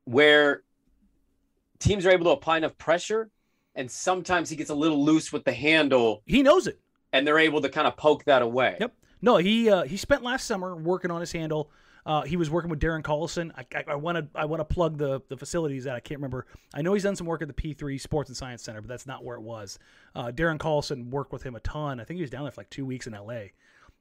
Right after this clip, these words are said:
Speaker 2: uh, just literally working on his handle and, like, the point guardy things.
Speaker 1: Yeah.
Speaker 2: Hezzy, split, step through, push dribble,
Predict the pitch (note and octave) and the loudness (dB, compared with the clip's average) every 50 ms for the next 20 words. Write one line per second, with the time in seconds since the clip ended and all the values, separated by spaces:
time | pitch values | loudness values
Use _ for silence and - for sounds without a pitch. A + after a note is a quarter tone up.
0 | - - B2 A2 G#2 - _ - - C#3 - _ _ - A2+ D3+ E3+ F3 G3+ G3 | -14 -12 -10 -10 -12 -14 _ -10 -10 -10 -10 _ _ -14 -8 -4 0 0 2 2
1 | F3+ D#3+ D#3 D3 C3 D3 D#3+ D3+ - D3+ D3+ C#3+ C3 - - D3 D3 C3+ B2 A#2+ | 2 0 -2 -4 -4 -4 -6 -6 -6 -8 -8 -8 -8 -8 -6 -4 -4 -4 -4 -6
2 | A#2 A#2 A#2+ A#2 _ _ _ _ _ _ _ - D#3 D#3 D3+ - - F#3 F#3 D#3 | -6 -8 -8 -10 _ _ _ _ _ _ _ 0 0 2 4 4 4 4 2 0
3 | D3+ D3+ D#3+ F3 E3+ D#3+ D3+ C#3 B2+ - - D#3 C3+ A2+ G#2 F#2+ - - - _ | 0 -2 0 2 2 2 2 -2 -4 -4 -4 -6 -6 -6 -10 -14 -16 -16 -16 _
4 | _ _ _ - - - A2+ G#2 F#2+ F2 - E3+ F3 D#3+ D3 D3+ B2 G#2 _ _ | _ _ _ -20 -18 -10 -4 -4 -2 0 4 4 4 4 2 0 -8 -10 _ _
5 | _ _ _ - - - - - F3 F3+ E3+ C#3 - _ _ _ - - - - | _ _ _ -12 -8 -8 -4 2 4 4 4 4 2 _ _ _ -10 -6 2 6
6 | F#3 F3 E3 - - - D#3+ D3 C#3 A#2+ G#2 _ _ _ _ _ _ - - - | 6 6 6 6 0 -4 -4 -6 -6 -8 -10 _ _ _ _ _ _ 2 6 8
7 | F#3+ F#3 - - - E3 E3 D#3+ D3 C#3 C3 A2+ G2 | 8 8 6 4 0 4 4 6 6 4 2 -4 -4